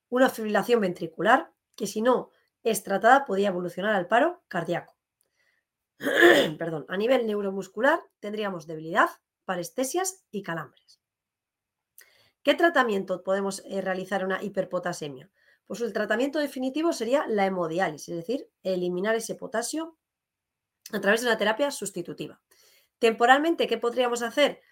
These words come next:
Pues administrar insulina en suero glucosado, administrar gluconato cálcico o resinas de intercambio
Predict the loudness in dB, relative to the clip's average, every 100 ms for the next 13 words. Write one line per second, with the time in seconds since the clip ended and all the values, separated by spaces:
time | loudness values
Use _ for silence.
0 | _ -12 -6 -4 -4 -4 -2 -2 -2 -4
1 | -2 -2 -4 -14 -14 -12 -12 -12 -2 4
2 | 4 4 -2 _ _ _ _ -6 -4 -2
3 | -2 -2 -4 -8 -12 -8 -2 -2 -2 -6
4 | -6 0 2 2 0 -2 -2 -4 -4 -4
5 | -2 -2 -4